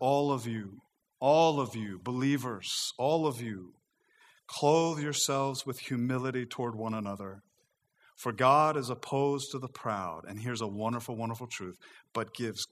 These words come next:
grace to the humble." <laughs> Isn't that beautiful? "Therefore, humble yourselves under the mighty hand of God, that he may exalt you at the proper time,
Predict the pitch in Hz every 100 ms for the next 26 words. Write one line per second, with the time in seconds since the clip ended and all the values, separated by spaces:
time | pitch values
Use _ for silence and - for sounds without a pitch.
0 | - 113 113 123 120 101 - - - -
1 | - - - _ _ _ 117 101 - 101
2 | 87 80 76 - _ _ _ - - -
3 | 185 180 165 139 131 135 139 139 151 -
4 | _ _ _ _ _ _ _ _ _ -
5 | 196 208 208 208 214 214 214 202 - 185
6 | 165 160 151 139 139 135 127 123 110 104
7 | 104 92 95 113 113 110 110 104 110 123
8 | 143 - 143 143 - 120 123 123 107 80
9 | 80 85